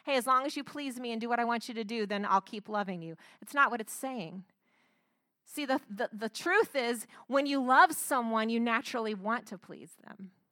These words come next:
out of love. It's not forced labor. So Jesus is saying this, and this, this is a relationship where we please each other. "You keep my commandments,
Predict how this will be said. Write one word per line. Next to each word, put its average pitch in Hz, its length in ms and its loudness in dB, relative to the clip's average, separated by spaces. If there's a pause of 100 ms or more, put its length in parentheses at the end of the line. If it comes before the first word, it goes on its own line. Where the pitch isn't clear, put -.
(500)
out 233 180 8
of 208 120 0
love. 190 440 -4 (180)
It's - 180 -8
not 226 240 4
forced 226 400 -2
labor. 214 500 -10 (540)
So 226 140 -2
Jesus 254 420 -8
is 247 80 -10
saying 240 360 -4
this, 269 200 -6
and 240 180 -4
this, 254 120 -2
this 285 240 -10
is 269 100 -10
a 269 80 -2
relationship 247 800 -8 (400)
where 233 300 0 (340)
we 254 220 -6
please 302 380 -4
each 262 180 -6
other. 208 180 0
"You 214 160 -4
keep 294 240 -8
my 254 160 0
commandments, 254 680 -6